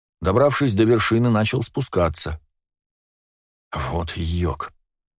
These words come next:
Точно такая же, окружённая с четырёх сторон отвесными скалами гигантская канава.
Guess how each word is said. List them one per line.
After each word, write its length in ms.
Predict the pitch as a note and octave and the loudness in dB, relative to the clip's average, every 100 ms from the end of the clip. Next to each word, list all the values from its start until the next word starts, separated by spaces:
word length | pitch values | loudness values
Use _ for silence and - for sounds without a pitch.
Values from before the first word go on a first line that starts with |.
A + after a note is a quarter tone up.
| _ _ _ _ _ | _ _ _ _ _
Точно 420 | A2+ G#2+ F2+ E2 | 0 0 -2 0
такая 480 | F2+ D#2+ A2 G#2 D2+ | -2 -2 0 0 0
же, 160 | C#2+ | -2
окружённая 640 | C#2+ C2+ F2+ F2+ A2 F#2+ F2+ | -4 -2 -2 0 2 2 -2
с 60 | |
четырёх 480 | - F2 F2 F#2+ E2+ | -4 -2 0 0 0
сторон 300 | - F2 F2+ | -2 -2 0
отвесными 540 | D#2+ D2 F#2 E2 D#2 E2 | -2 0 -2 -2 -4 -4
скалами 480 | - G2 G2 G2+ | -2 -2 0 0
гигантская 640 | G2 F#2+ E2+ E2+ F2 - F#2+ | 0 0 0 0 -2 -2 -2
канава. 480 | A2+ F#2+ A1+ A#1 | -2 -2 -2 -6